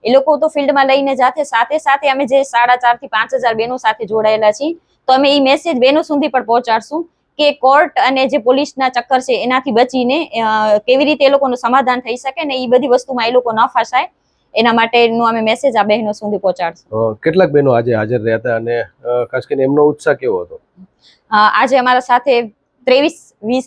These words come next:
Speaker 1: થી ત્રેવીસ બહેનો જોડાયેલા છે, વીસ થી ત્રેવીસ બહેનો અમારા સાથે જોડાયેલા છે અને ઈ બધા લોકોને પણ બહુ સરસ લાગ્યું આજે આ બધું, અ, જાણી સમજીને, કેમ કે એ લોકો સીધા ફિલ્ડમાં એ લોકો સાથે જ જોડાયેલા છે, તો ઈ સારી રીતે ત્યાં જઈને ઈ વ-, વસ્તુને પ્રેઝન્ટ કરી શકશે.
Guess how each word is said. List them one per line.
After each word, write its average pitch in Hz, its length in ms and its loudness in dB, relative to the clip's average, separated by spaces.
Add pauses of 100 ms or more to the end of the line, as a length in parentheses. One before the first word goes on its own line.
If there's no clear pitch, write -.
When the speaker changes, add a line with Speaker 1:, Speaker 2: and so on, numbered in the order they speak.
Speaker 1:
થી 302 80 0
ત્રેવીસ 262 380 0
બહેનો 247 520 0
જોડાયેલા 226 480 2
છે, 339 120 -6
વીસ 262 160 -4
થી 269 140 -6
ત્રેવીસ 262 320 -2
બહેનો 240 200 -6
અમારા 240 160 0
સાથે 233 280 -2
જોડાયેલા 226 480 0
છે 339 280 -6 (340)
અને 220 300 2
ઈ 254 140 0
બધા 254 300 4
લોકોને 277 340 0
પણ 262 120 -2
બહુ 247 220 2
સરસ 254 360 -2
લાગ્યું 247 380 2
આજે 240 180 0
આ 220 60 0
બધું, 226 580 -2
અ, 202 60 2
જાણી 240 400 0
સમજીને, 254 640 -2 (340)
કેમ 262 120 2
કે 247 100 4
એ 262 40 4
લોકો 269 260 2
સીધા 277 340 0
ફિલ્ડમાં 269 480 0
એ 240 80 -2
લોકો 269 220 2
સાથે 262 340 0
જ 196 60 -8
જોડાયેલા 226 500 0
છે, 302 240 -12 (320)
તો 240 80 4
ઈ 262 100 4
સારી 262 340 0
રીતે 277 360 0
ત્યાં 269 280 -2
જઈને 285 320 0
ઈ 277 80 -2
વ-, 214 280 -2
વસ્તુને 254 360 0
પ્રેઝન્ટ 277 420 0
કરી 247 180 2
શકશે. 208 400 -6